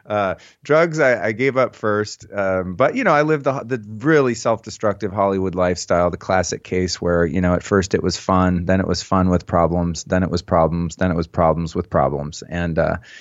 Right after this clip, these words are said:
you know, eventually sought help. And, and as a result, started really looking into, I don't know, natural healing, alternative medicine, fasting, juicing, all the stuff that was really big, like, in the mid nineties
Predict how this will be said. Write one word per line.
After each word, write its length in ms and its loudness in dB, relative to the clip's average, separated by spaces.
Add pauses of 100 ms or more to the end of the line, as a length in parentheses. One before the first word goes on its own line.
(180)
you 60 2
know, 80 4
eventually 400 0
sought 340 0
help. 360 2
And, 280 -4
and 160 -2
as 140 -2
a 40 0
result, 340 2
started 340 0
really 260 2 (100)
looking 300 0
into, 480 2 (500)
I 80 2
don't 40 0
know, 220 -2
natural 340 0
healing, 440 2
alternative 540 0
medicine, 500 2
fasting, 720 -2
juicing, 680 -2
all 140 2
the 80 2
stuff 280 0
that 100 -4
was 120 -4
really 200 0
big, 340 2
like, 180 0
in 80 2
the 60 0
mid 260 2
nineties 580 2